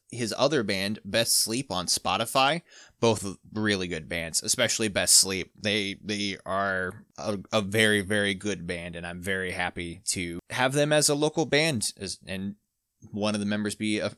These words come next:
a friend of mine. I think that's super cool. You can follow us on Twitter at passionately pod or email us at passionatelyinterestedpodcast at gmail dot com.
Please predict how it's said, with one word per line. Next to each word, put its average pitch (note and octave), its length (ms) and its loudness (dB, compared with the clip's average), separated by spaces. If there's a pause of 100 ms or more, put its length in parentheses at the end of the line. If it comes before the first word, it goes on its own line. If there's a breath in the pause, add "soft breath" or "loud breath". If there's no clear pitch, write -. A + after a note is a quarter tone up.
(100)
a A2+ 120 2
friend C3 280 -2
of F#2+ 100 -6
mine. F2 200 0
I F2+ 80 -2
think G2 180 -6
that's F2+ 220 -2
super G#2 320 2
cool. - 360 -4 (220)
You A#2+ 120 -4
can C3 100 -2
follow C3 400 4
us D3+ 200 6
on G#2+ 120 0
Twitter C#3 540 2
at G#2+ 280 4
passionately A2+ 540 -2
pod B2 460 0 (120)
or G#2+ 240 2
email A2+ 380 2
us C#3+ 280 4
at G2 220 0 (120)
passionatelyinterestedpodcast A#2 2000 0
at - 200 -8
gmail G#2+ 420 -2
dot G2+ 200 -2
com. A2+ 380 -2